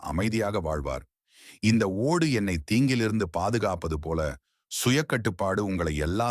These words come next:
துன்பங்களிலிருந்தும் பாதுகாக்கும்" என்று பதிலளித்தது. வாழ்வின் ரகசியத்தை உணர்ந்த வெற்றி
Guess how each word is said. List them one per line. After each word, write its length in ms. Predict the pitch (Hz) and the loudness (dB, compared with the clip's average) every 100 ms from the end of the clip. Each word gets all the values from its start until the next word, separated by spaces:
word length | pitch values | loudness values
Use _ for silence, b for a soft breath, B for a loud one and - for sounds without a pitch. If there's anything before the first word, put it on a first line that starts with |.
| 104 | -2
துன்பங்களிலிருந்தும் 920 | 101 98 104 101 92 85 85 87 98 92 _ _ _ - | 0 0 0 0 0 0 0 0 -2 -6 _ _ _ -2
பாதுகாக்கும்" 680 | 92 120 104 82 76 78 73 - | 0 2 2 0 -2 -6 -8 -6
என்று 240 | 85 80 | -2 0
பதிலளித்தது. 640 | 78 80 85 76 71 69 - - _ B B B - | 0 0 0 0 -2 -6 -10 -16 _ B B B -2
வாழ்வின் 540 | 80 107 151 143 107 | 0 2 2 0 0
ரகசியத்தை 600 | 87 95 113 120 98 101 | 0 0 -2 -2 -2 -2
உணர்ந்த 420 | 85 85 92 92 85 | -2 0 0 0 -2
வெற்றி 340 | 76 85 - | -2 -4 -2